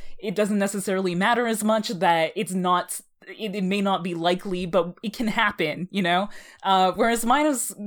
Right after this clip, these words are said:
going kind of, like, o-, off in a more lyrical direction where, where the <laughs> impulse would be to ground it in reality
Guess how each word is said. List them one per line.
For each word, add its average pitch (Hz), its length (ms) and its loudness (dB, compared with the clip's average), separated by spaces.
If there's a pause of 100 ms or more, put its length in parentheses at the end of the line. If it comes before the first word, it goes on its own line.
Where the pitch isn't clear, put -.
going 226 480 -2
kind 226 220 -2
of, 202 200 -4
like, 185 280 0
o-, 170 180 0
off 180 240 2
in 190 60 -2
a 170 60 -2
more 165 300 -2
lyrical 156 520 -2
direction 147 640 -6 (100)
where, 196 360 6
where 190 380 2
the 202 180 2
<laughs> - 0 -
impulse 214 520 2
would 190 160 0
be 202 160 2
to 196 140 2
ground 175 420 2
it 175 80 2
in 160 140 -4
reality 156 580 -2